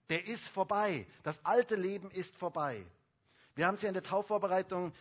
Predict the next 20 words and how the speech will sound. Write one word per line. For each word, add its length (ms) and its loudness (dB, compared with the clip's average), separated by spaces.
äh, 80 -8
miteinander 560 0
erarbeitet. 680 -2
Das 140 -8
griechische 500 -8
Wort 200 -2
Baptizo, 640 -8
Taufe, 580 -4
ähm, 160 -4
hat 140 -4
eigentlich 280 -6
drei 320 0
Bedeutungen. 720 -6
Die 140 -16
erste 260 -4
Bedeutung 500 -6
ist 220 -10
ein- 300 -4
und 220 -12
untertauchen, 800 -8